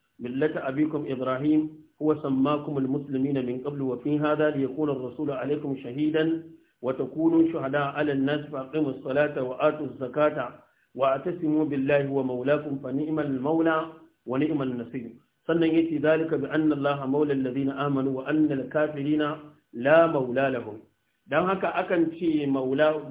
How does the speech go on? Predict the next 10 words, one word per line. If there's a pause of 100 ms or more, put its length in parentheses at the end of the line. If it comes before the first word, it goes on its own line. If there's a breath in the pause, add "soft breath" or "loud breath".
da
ma'anan
anan
wajen
huwa
nasiruhum
wa
hafizuhum. (400)
Allah
shi